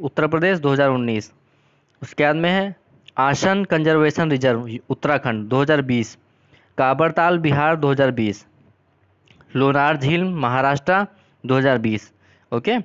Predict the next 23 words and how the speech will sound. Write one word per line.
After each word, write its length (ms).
सूर 300
सरोवर 440
झील 320
या 140
कीमत 360
झील, 300
कीथम 420
झील, 200
सॉरी, 280
कीथम 380
झील 200
उत्तर 280
प्रदेश 280
दो 120
हज़ार 200
बीस, 300
त्स्योकर 1000
आर्द्रभूमि 540
क्षेत्र 340
लद्दाख 420
दो 180
हज़ार 220
बीस, 340